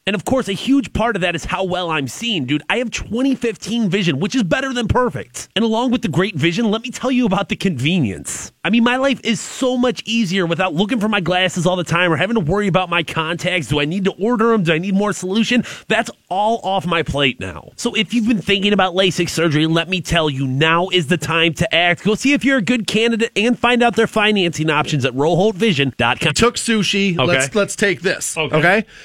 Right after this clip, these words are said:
Speaker 2: And everybody knows that I have a little bit of a road rage issue. Okay? And I've been trying to get it under control because people die all the time now over this stuff. You yell
Speaker 1: Right.
Speaker 2: at the wrong person, traffic, guns get pulled. Next thing you know,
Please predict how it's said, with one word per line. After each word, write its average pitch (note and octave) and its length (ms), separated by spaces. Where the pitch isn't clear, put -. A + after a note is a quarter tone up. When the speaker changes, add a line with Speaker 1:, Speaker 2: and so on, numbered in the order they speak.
Speaker 2:
And G3+ 460
everybody C4 480
knows E3 540
that D3+ 280
I F3 400
have D#3 360
a D#3 100
little D3 220
bit D#3+ 100
of D#3 80
a E3+ 60
road F#3 320
rage G2+ 260
issue. F2 300
Okay? D#3+ 300
And F3 420
I've F3+ 180
been E3+ 140
trying C4+ 300
to C4 40
get A3 140
it G3+ 100
under F#3 180
control F#3 360
because D3+ 220
people E3+ 240
die C#3+ 340
all C#3 140
the A#2+ 80
time C3+ 260
now G#2 200
over G2 140
this G2 120
stuff. G#2 160
You A#2 100
yell D3 160
Speaker 1:
Right. - 60
Speaker 2:
at - 40
the D3 60
wrong C#3 160
person, B2+ 260
traffic, C#3+ 360
guns C3+ 240
get C3 160
pulled. C3+ 300
Next B2+ 200
thing B2+ 140
you A#2+ 60
know, A2+ 200